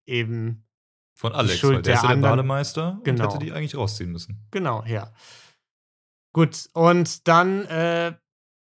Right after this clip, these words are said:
Speaker 1: kam eine letzte Nachricht im Pool in Form einer Flaschenpost. Die Paradiestüren sind nun geschlossen, alle sind vollzählig und jetzt ist der Punkt,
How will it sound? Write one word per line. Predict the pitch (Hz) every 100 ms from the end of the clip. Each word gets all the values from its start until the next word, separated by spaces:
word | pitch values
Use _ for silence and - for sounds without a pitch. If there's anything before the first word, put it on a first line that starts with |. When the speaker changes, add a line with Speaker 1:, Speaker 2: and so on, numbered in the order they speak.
| _
Speaker 1:
kam | - 156 185
eine | 190 175
letzte | 156 170 - 185
Nachricht | 147 143 156 165 151 - - - -
im | 151 135
Pool | - 139 147 151
in | 143 123
Form | 135 135
einer | 131 127
Flaschenpost. | 117 127 147 123 127 123 - - - 135
Die |
Paradiestüren | 117 123 127 147 156 - 147
sind | 131 180
nun | 180 151
geschlossen, | 120 131 127 -
alle | 123 143 165
sind | 151
vollzählig | - 135 135 139 120 110 123 127
und | 131 127
jetzt | 127 139 - -
ist | 151 127 - -
der | 127 131 123
Punkt, | - 170